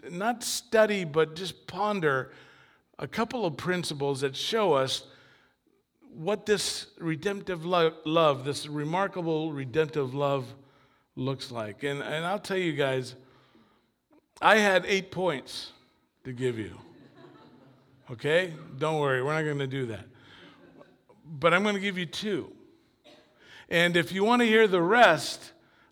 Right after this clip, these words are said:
uh, our ministry is getting ready to do, start a, a, a podcast series or ministry.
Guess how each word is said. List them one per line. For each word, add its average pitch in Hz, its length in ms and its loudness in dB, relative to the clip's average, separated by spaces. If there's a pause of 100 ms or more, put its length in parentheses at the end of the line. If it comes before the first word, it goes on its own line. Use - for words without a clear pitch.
uh, - 40 -4
our 143 280 2
ministry 185 500 -2
is 147 100 -4
getting 175 320 -2
ready 170 260 0
to 139 120 -8
do, 156 360 0
start 165 340 0
a, 135 260 2
a, 120 200 2 (280)
a 117 40 -4
podcast 143 720 -2 (340)
series 127 460 -6
or 131 180 -4
ministry. 127 640 -8